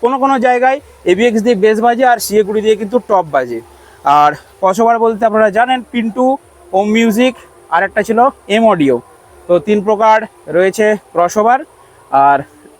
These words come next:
ডড দুশো একত্রিশের দুটো, ভেরিঙ্গারের একটা, তিনটে ইকুয়ালাইজার কিন্তু রয়েছে, সাথে ডিভিডি প্লেয়ার সোনি কোম্পানির।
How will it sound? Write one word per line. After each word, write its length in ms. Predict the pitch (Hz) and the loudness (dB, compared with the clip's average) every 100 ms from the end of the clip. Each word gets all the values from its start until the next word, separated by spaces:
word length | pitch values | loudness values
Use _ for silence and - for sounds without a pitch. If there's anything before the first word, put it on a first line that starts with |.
| 135 175 | -6 0
ডড 260 | 196 220 190 - 147 | 2 2 -2 -12 -6
দুশো 180 | 180 220 | -6 -2
একত্রিশের 480 | 202 - 214 208 214 190 | -6 -2 -4 -2 -2 -2
দুটো, 220 | 190 254 311 - - - 143 | 0 0 -2 -8 -20 -16 -4
ভেরিঙ্গারের 520 | 175 208 208 208 214 196 | -2 0 0 0 0 -2
একটা, 220 | - 254 311 - - - - | 0 -2 -2 -16 -20 -16 -2
তিনটে 280 | 196 185 214 | -2 2 0
ইকুয়ালাইজার 460 | 175 202 202 202 190 | 0 -2 0 -2 -6
কিন্তু 160 | 190 196 | -6 0
রয়েছে, 340 | 196 160 - 113 - - - - | 2 0 -4 -16 -18 -20 -20 -6
সাথে 180 | 180 190 165 | -4 -2 0
ডিভিডি 280 | 185 190 190 | 0 2 0
প্লেয়ার 340 | 180 151 120 - - - - - | 0 -2 -2 -8 -20 -20 -20 -16
সোনি 260 | - 196 220 208 | -4 -2 0 -2
কোম্পানির। 440 | 185 139 123 123 | -2 -4 -4 -6